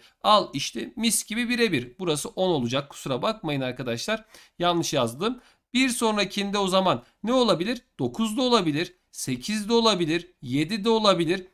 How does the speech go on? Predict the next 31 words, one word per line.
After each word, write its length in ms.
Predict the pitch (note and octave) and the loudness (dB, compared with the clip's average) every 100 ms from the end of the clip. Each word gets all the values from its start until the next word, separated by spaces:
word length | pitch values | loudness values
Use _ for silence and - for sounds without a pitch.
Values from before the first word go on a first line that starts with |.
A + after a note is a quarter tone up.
| _ | _
Ta 340 | - B3+ A#3+ - | 2 6 4 2
ki 320 | G3+ G#3+ G#3+ - | -4 -4 -8 -12
sıfıra 460 | - A#3+ A3 F3 | -6 -4 0 0
kadar 260 | D#3 F3+ G#3+ | 2 2 2
gelebilir. 520 | G3 F#3+ E3+ C#3 G#2+ _ _ D#3 | 2 2 2 -2 -6 _ _ -10
Bu 180 | G3 | 0
doğal 260 | A3 A#3+ B3 | 6 6 6
sayı 260 | A#3+ G#3+ G3 | 2 -2 2
değerlerinin 420 | F#3+ F3 D3+ C#3+ | 4 4 0 -2
toplamını 520 | F3+ F3+ F#3+ G3+ A3+ | -4 -2 0 0 0
sormuş. 540 | - F3+ D#3+ A#3 - _ _ - | 0 0 0 -2 -4 _ _ -6
O 80 | D3 | -2
zaman 500 | E3 F3 E3 D3 C3+ | 2 2 0 -4 -2
birden 380 | E3+ F3+ G3 | 0 2 2
on 160 | F#3+ F#3 | 2 2
bire 160 | F3+ F3+ | 0 0
kadar 160 | E3 | 0
olan 180 | D#3+ D3+ | 0 0
sayıların 400 | C#3+ C#3+ C#3 C3 | -2 -2 -2 -4
toplamı 640 | D3 C#3+ C#3+ D3 G#3+ A#3+ _ - | -6 -4 -2 0 0 -2 _ -2
on 280 | C#3+ D3 | 0 0
bir 160 | F3+ G3 | -2 -4
çarpı 480 | - E3 C3+ A#2 - | -2 2 2 0 -8
on 240 | - F3 | -4 -2
iki 300 | D#3 - C#3+ | -2 -4 -4
bölü 180 | B2+ A#2 | -2 -4
ikiden 760 | - E3+ C#3+ - B2+ C#3 F#3 F#3+ _ _ | -4 -8 -8 -8 -2 0 0 -4 _ _
cevap 640 | - D#3 B2 B2 C#3+ - | -2 0 2 2 0 -4
altmış 460 | D#3 D3 D3 C3 - | -2 -2 -4 -6 -2
altı. 520 | C3+ A#2+ A#2 D#3 D#3+ _ _ | 0 0 -4 -8 -10 _ _
Yani 600 | C#3 D#3 C#3 A2+ B2+ - | -2 0 2 0 -4 -8